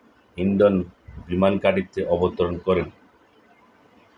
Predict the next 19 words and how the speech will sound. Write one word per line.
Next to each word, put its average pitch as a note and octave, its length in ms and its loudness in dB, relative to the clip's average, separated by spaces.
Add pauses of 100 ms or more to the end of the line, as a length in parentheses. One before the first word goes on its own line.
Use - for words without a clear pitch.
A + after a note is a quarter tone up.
(1080)
শেখ F#2+ 280 -2
হাসিনা G2 380 2
ও F#2+ 280 0
তার F#2 160 4
ছোট F#2 300 -4
বোন F2 200 -2
শেখ - 360 0
রেহানা। D2 260 -10 (800)
ভারত F#2 300 0
সরকার G2+ 480 0
এর F#2+ 300 2 (100)
পর F#2+ 180 4 (120)
দিন F#2 280 0 (440)
দেশের F#2 400 -2
পার্লামেন্টে F#2 760 2 (320)
শেখ F2+ 320 -2
হাসিনার F2+ 440 0 (520)
দিল্লি F#2 340 2
আসার E2 300 0